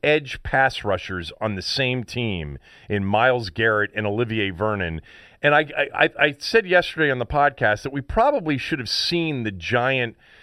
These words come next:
you know, big changes coming, 'cause I was shocked that they traded Vernon, and I was very surprised that they didn't franchise Landon Collins.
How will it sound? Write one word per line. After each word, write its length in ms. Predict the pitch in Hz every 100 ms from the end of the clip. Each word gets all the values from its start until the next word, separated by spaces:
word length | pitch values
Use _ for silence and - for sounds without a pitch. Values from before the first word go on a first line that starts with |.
| - -
you 160 | 127 123
know, 80 |
big 380 | 107 85 165 135
changes 600 | - 156 143 143 110 104
coming, 380 | - 190 175 135
'cause 180 | 127 -
I 140 | - 285
was 160 | 247
shocked 500 | - - - 175 -
that 160 | 135 -
they 100 | 110
traded 420 | - 110 95 82
Vernon, 400 | 80 85 85 117 -
and 120 | 185
I 120 | 240
was 240 | 311 220
very 480 | 135 110 170 240 220
surprised 800 | - 151 - 113 95 95 98 - - - -
that 140 | 131 127
they 100 | 139
didn't 220 | 139 131
franchise 640 | - 127 127 - 123 127 107
Landon 340 | 110 117 123
Collins. 600 | - 214 233 98 65 -